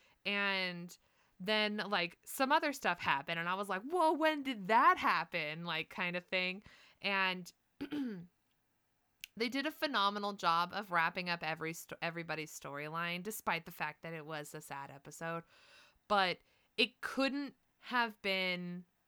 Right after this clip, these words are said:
a better ending to that T V show. And I've also never watched another show that's been more friggin' meta in my entire life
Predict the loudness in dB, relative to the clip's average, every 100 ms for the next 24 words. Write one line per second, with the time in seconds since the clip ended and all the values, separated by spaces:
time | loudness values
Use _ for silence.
0 | _ _ _ -2 -2 0 2 4 4 2
1 | 0 -2 -2 -4 -4 0 0 0 -2 -2
2 | 0 -2 -2 0 0 2 0 -4 _ _
3 | _ 2 6 6 8 6 6 4 -2 0
4 | 2 2 2 2 4 2 -2 0 2 2
5 | 0 0 2 4 2 -4 -2 -2 -2 -4
6 | -2 -2 -2 -6 -4 -2 -2 -4 -4 -2
7 | 0 2 2 2 -2 -2 2 2 0 -6
8 | -10 0 2 2 0 4 4 4